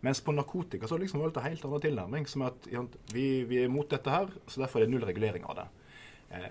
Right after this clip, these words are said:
og det fører sjelden noe veldig godt med seg, altså. Så jeg tenker at, eh, klarer vi å lande en politikk nå som begrenser skaden av rusmidler har på samfunnet, og har en mer fornuftsbasert tilnærming til det, så tror jeg det vil kle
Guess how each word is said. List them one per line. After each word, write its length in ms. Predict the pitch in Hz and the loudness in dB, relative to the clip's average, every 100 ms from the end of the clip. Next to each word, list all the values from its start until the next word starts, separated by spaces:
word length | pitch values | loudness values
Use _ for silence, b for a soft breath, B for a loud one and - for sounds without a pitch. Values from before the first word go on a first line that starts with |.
| - | -4
og 120 | 107 | 4
det 260 | - 120 | 8 8
fører 300 | - 104 110 | 6 2 2
sjelden 340 | 110 98 92 113 | 2 0 -2 -4
noe 120 | 98 | -4
veldig 320 | 87 90 95 | -6 -6 -6
godt 340 | 90 - - - | -8 -12 -16 -14
med 200 | - - | -12 -10
seg, 200 | - 101 | -8 -8
altså. 240 | - - - | -10 -16 -12
Så 140 | - 123 | -4 -2
jeg 100 | 123 | 0
tenker 240 | 120 139 | 4 4
at, 220 | 131 - | 4 0
eh, 60 | 110 | -6
klarer 220 | 107 120 | 0 4
vi 40 | 131 | 6
å 80 | 117 | 6
lande 120 | 120 | 4
en 60 | 127 | 2
politikk 380 | 113 135 131 | 0 0 -4
nå 120 | 135 123 | -4 -4
som 160 | 101 | -4
begrenser 540 | 90 98 120 120 - 98 | -4 -4 -4 -6 -4 -6
skaden 380 | - 92 98 110 | -4 -6 -4 -2
av 60 | |
rusmidler 400 | 113 - 92 98 | -4 -4 -8 -6
har 100 | 104 | -6
på 80 | 107 | -6
samfunnet, 540 | 90 92 120 123 196 190 B B B B | -8 -6 -4 -2 -4 -10 B B B B
og 60 | 92 | -4
har 100 | 107 | -2
en 80 | 107 | 0
mer 100 | 107 | -2
fornuftsbasert 600 | - 110 - - - 90 | -2 -6 -6 -8 -6 -6
tilnærming 400 | 113 104 87 87 | -4 -4 -4 -4
til 160 | 113 95 | -4 -4
det, 220 | 151 196 | -6 -6
så 120 | 139 | -6
tror 120 | 131 | -2
jeg 80 | 123 | 0
det 100 | 120 | 2
vil 100 | 104 | 0
kle 360 | - 117 107 | -2 0 0